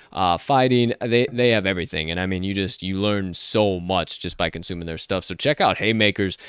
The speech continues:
Uh, they actually had a couple really good, uh, posts last night. There was a thirty-second scrap. Uh,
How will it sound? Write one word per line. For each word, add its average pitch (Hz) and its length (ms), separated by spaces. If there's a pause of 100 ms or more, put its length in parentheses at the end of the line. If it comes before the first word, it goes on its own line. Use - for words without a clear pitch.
(280)
Uh, 90 340 (180)
they 107 360
actually 104 280
had 101 100
a 95 60
couple 95 320
really 95 180
good, 87 320
uh, 85 200
posts 95 360
last 85 320
night. 82 360
There 90 200
was 90 220
a 87 280 (340)
thirty-second 127 840
scrap. 107 680 (200)
Uh, 90 480